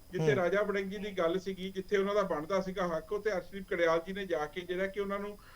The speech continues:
Speaker 1: ਅਹ, ਉੱਥੇ ਦੱਸਿਆ ਔਰ ਉੱਥੇ ਜਿ-, ਜਿਸ ਵੇਲੇ ਸੱਦਿਆ ਉਹ ਗਏ ਨੇ।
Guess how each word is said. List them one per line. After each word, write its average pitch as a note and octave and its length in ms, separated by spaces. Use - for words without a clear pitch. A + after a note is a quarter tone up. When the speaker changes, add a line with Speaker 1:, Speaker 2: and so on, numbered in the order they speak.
Speaker 1:
ਅਹ, F#3 320
ਉੱਥੇ G#3 220
ਦੱਸਿਆ G#3 520
ਔਰ F3+ 140
ਉੱਥੇ G3 320
ਜਿ-, F#3 200
ਜਿਸ F3+ 360
ਵੇਲੇ G3 200
ਸੱਦਿਆ F#3+ 320
ਉਹ G3+ 140
ਗਏ F#3+ 240
ਨੇ। G3 160